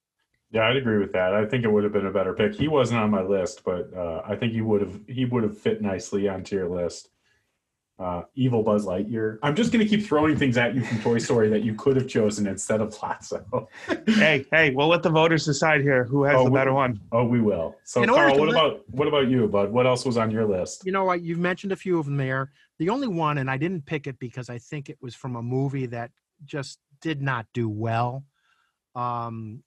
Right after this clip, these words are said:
Speaker 3: at all. As a matter of fact, I think the villain is the, was the only thing that was more scary, uh, in that movie than anything. They actually made an attraction around him in Disneyland Paris for a while. And that was the Horned King from the Black Cauldron.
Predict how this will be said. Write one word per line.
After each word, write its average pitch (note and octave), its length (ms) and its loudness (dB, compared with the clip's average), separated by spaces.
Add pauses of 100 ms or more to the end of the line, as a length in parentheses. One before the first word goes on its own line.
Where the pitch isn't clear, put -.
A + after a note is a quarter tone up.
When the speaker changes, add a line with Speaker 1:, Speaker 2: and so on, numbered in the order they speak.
Speaker 3:
at B2 100 -8
all. B2 300 -4
As G#2 100 -12
a A#2+ 40 -12
matter C3 160 -6
of B2+ 80 -8
fact, B2+ 200 -8
I A#2+ 60 -10
think - 220 -10
the A2+ 80 -12
villain A#2 600 -6 (520)
is A#2+ 160 -8
the, A#2 360 -8 (240)
was A#2+ 200 -10
the A#2 120 -8
only C3 280 -4
thing C3 300 -8
that A#2+ 200 -10
was A2 180 -12
more A2+ 220 -8
scary, B2 760 -10 (640)
uh, A2 360 -8
in B2+ 180 -6
that A#2 200 -6
movie A#2 320 -6
than A2+ 300 -8
anything. C3+ 480 -8
They G#2 60 -10
actually A#2+ 320 -10
made A#2+ 180 -8
an G#2+ 100 -10
attraction B2 580 -6
around A2 340 -4
him A2 100 -4
in G#2 100 -6
Disneyland A2+ 560 -4
Paris C3+ 380 -2
for - 200 -10
a G#2 60 -6
while. A2+ 480 -2 (720)
And B2 480 -4
that C#3+ 180 -2
was D#3+ 160 -6
the C#3 80 0
Horned D3 400 -2
King C#3 320 -4
from A2 160 -8
the G#2+ 100 -6
Black A2+ 280 -6
Cauldron. G#2+ 520 -6